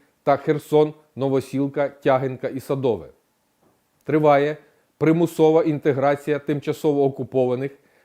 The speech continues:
та зайнятих територій в правове поле Російської Федерації. Так, в місті Горлівка Донецької області скорочено термін видачі паспортів російського зразка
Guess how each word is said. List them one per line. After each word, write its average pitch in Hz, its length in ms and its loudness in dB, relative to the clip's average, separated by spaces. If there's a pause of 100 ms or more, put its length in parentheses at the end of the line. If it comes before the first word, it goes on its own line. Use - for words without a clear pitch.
та 143 140 0
зайнятих 139 520 0
територій 143 560 -2 (280)
в - 80 -20
правове 139 440 2
поле 143 460 0
Російської 127 520 -6
Федерації. 123 680 -6 (680)
Так, 147 360 2 (320)
в 123 40 -8
місті 165 300 -2
Горлівка 139 520 0
Донецької 143 520 -4
області 143 500 -4 (260)
скорочено 151 680 2
термін 135 400 -2
видачі 135 400 -2
паспортів 135 540 -6
російського 123 520 -6
зразка 120 560 -4